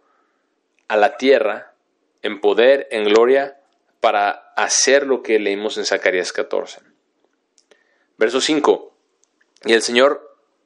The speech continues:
creará sobre todo lugar de vivienda del monte Sión y sobre sus asambleas una nube y humo en el día". Ahora piensen en esto con relación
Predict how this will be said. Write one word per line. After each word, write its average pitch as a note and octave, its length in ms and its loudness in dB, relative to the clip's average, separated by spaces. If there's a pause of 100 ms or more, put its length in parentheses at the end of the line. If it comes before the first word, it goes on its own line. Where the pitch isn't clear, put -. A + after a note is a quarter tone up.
(120)
creará B2+ 560 2
sobre E3+ 300 0
todo D3+ 220 2
lugar C3 320 2
de D3 80 -4
vivienda C3+ 460 2
del A#2 240 2
monte A2+ 300 0
Sión B2+ 420 0
y - 60 -14
sobre G#2+ 260 2
sus G#2+ 220 -4
asambleas G#2 720 0
una C#3 160 2
nube D#3+ 500 2 (560)
y A2+ 160 0
humo C#3 340 2
en A2+ 160 0
el G#2+ 160 0
día". G#2+ 380 -2 (1000)
Ahora A2 220 2
piensen C#3+ 340 0
en D#3 100 2
esto D3 320 0
con C3 160 2
relación B2 680 0